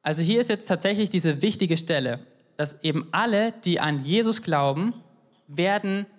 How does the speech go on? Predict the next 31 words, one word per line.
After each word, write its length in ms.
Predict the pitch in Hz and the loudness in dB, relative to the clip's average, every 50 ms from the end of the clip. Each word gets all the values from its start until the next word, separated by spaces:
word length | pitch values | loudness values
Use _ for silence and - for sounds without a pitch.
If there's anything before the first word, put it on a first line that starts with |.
| _ _ _ | _ _ _
Kinder, 540 | - - 175 170 175 180 185 196 208 226 - - - _ _ _ _ _ _ _ _ _ _ _ - - | -2 0 2 4 4 4 4 2 0 -2 -6 -12 -20 _ _ _ _ _ _ _ _ _ _ _ -6 -2
äh, 140 | 160 160 156 | 0 0 2
oder 400 | - - 156 151 147 143 - - - - _ | 2 0 0 0 0 -2 -4 -6 -14 -20 _
werden 240 | - 147 156 165 170 | -6 -4 -4 -2 -2
als 220 | 139 147 147 - | -2 -4 -4 -6
Kinder 500 | - - 196 208 214 220 220 220 214 170 | -4 -2 0 2 2 2 2 2 2 0
oder 160 | 151 147 139 139 | 0 0 2 2
Nachkommen 480 | 143 147 180 - - - 202 185 180 | 0 0 -2 -4 -4 -2 -2 -2 0
von 180 | - - 170 165 | 0 -2 -2 0
Abraham 520 | - 180 208 - - - 160 147 143 165 170 | 0 -2 -2 -4 -4 -4 -2 -2 -2 -2 -2
angesehen. 560 | 156 180 175 147 135 - - 120 123 131 - _ _ _ _ _ _ _ _ _ _ _ _ _ _ _ _ _ _ _ _ _ _ _ _ _ _ _ _ _ _ - | -2 -2 -2 -4 -4 -6 -8 -12 -12 -14 -18 _ _ _ _ _ _ _ _ _ _ _ _ _ _ _ _ _ _ _ _ _ _ _ _ _ _ _ _ _ _ -10
Jetzt 120 | 156 - | -4 -2
fragst 180 | 175 180 190 175 | -2 0 0 0
du 40 | |
dich 120 | 165 190 185 | 0 0 0
vielleicht, 300 | - 165 156 170 165 170 | 0 -2 -2 -2 -2 -2
warum 260 | 165 151 160 165 170 | -2 0 0 2 2
jetzt 180 | 160 156 160 - | 0 0 0 -2
plötzlich 340 | 165 160 - 160 - - | -4 -2 -2 -4 -4 -2
Abraham? 580 | 131 147 160 190 - - 190 196 196 208 208 190 | 0 0 0 -2 -4 -4 -4 -2 0 0 0 0
Wir 80 | 175 156 | -2 -2
haben 60 | 151 | -2
doch 100 | - 160 | -4 -6
die 60 | 156 | -4
ganze 280 | 156 160 165 - 160 147 | -4 -2 -2 0 -2 -2
Zeit 160 | - - - | -4 -6 -4
über 180 | - 147 151 | -2 0 0
Mose 340 | 151 156 160 180 190 180 175 | 2 2 2 2 2 2 0
und 260 | 147 151 156 143 - | 0 0 -2 -2 -2
Aaron 300 | 135 147 170 190 202 208 | 0 0 2 0 0 0
geredet. 500 | 202 208 190 - 214 214 202 226 233 226 | -2 -2 -2 0 0 2 2 0 -2 -4